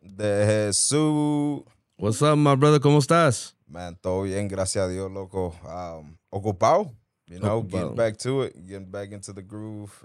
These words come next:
Speaker 1: and, uh, starting off the year the way we should.
Speaker 2: That's good, man. Um, I know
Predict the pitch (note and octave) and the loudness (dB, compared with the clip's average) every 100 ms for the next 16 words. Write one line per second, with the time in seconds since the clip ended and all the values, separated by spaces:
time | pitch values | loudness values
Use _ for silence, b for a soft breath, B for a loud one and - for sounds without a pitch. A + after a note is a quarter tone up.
0 | - D#2+ D#2 D#2+ D#2+ D#2+ E2 - F2 F2 | -18 -16 -16 -18 -18 -18 -18 -14 -12 -12
1 | F2+ F2+ - F2+ F#2 F#2 F2 F2 E2+ E2 | -12 -16 -16 -16 -14 -14 -14 -16 -16 -16
2 | F2+ F2+ F#2 - G2 G#2 - _ _ C3+ | -16 -16 -18 -16 -16 -16 -18 _ _ -6
3 | C3 - C3 A2+ A2 A2+ A2 G2+ G#2+ G#2+ | -4 0 2 2 2 0 0 0 0 0
4 | G#2+ F#2+ D2+ - _ _ A2 A#2+ A#2 A2 | -2 -4 -6 -12 _ _ 0 2 4 2
5 | G#2 G2 | 2 -2